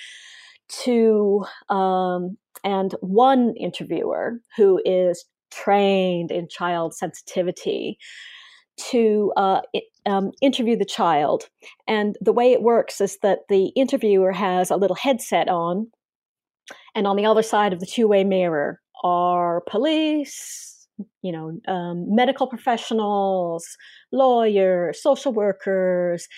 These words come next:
everybody who's going to be, need to be involved in the case. So in that way, the child can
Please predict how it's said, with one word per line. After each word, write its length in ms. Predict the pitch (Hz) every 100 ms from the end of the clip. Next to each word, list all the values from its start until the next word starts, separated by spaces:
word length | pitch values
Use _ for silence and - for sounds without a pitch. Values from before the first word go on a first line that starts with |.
| - - -
everybody 760 | 294 349 254 247 240 240 240
who's 160 | 202 180
going 280 | - 202 196
to 80 | 196
be, 260 | 190 196 -
need 320 | 214 240 233
to 80 | 208
be 180 | 196 190
involved 560 | 180 185 185 180 175 -
in 160 | 185
the 80 | 175
case. 640 | - - - 214 - - - - - - 294 294 _
So 160 | - 226
in 160 | 233
that 200 | 269 -
way, 320 | 220 214 208 -
the 80 | 208
child 560 | - 208 202 190 180 -
can 280 | 180 -